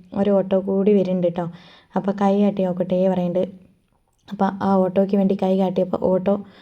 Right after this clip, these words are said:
മുന്നോട്ടേക്ക് പോയിട്ട് നിർത്തി കേട്ടോ. അപ്പോൾ ഞങ്ങൾ ആ ഓട്ടോൻ്റെ അടുത്തേക്ക് നടക്കുകയാണേ.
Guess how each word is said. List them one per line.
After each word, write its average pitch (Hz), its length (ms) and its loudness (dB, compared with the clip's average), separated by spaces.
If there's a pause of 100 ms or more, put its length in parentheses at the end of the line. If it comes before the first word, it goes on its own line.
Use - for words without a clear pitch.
(260)
മുന്നോട്ടേക്ക് 254 800 6
പോയിട്ട് 190 320 0
നിർത്തി 185 340 -2
കേട്ടോ. 185 260 -4
അപ്പോൾ 196 180 -4
ഞങ്ങൾ 233 220 0
ആ 247 100 -4
ഓട്ടോൻ്റെ 196 500 0
അടുത്തേക്ക് 190 600 0
നടക്കുകയാണേ. 185 580 0